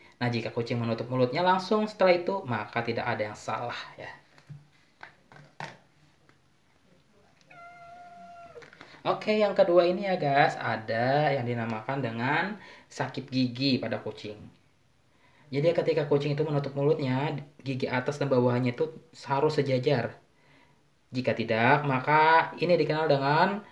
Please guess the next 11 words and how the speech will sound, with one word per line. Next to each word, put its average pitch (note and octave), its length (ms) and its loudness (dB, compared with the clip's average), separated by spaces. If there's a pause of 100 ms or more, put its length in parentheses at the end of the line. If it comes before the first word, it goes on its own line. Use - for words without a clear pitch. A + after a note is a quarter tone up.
(120)
sebagai C3 920 2
maloklusi. C#3 1200 -2 (760)
Kalian G3 320 4
mungkin A3 400 4
pernah F#3+ 240 2
mendengar A#2+ 720 -2
tentang B2+ 320 0
maloklusi B2+ 560 0
yang C#3 80 0
disebut B2+ 240 -4
dengan A#2+ 400 -4